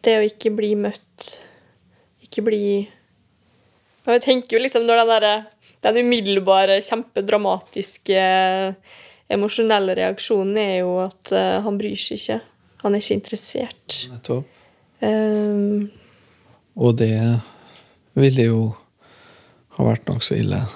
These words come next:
Speaker 1: Ja, det gjør jo vondt.
Speaker 2: Ja.
Speaker 1: Så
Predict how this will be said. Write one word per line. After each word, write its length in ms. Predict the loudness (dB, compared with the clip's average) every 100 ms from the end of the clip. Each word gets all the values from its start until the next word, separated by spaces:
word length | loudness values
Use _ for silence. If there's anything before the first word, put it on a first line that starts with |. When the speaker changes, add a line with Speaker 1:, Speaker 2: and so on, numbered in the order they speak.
| -8
Speaker 1:
Ja, 280 | -2 0 -2 -6 _ _ -12
det 240 | -4 0 2
gjør 140 | 2
jo 80 | 0
vondt. 380 | 0 -4 -8 -20 _ -12 -4
Speaker 2:
Ja. 200 | -2 0
Speaker 1:
Så 480 | -2 -2 -2 -6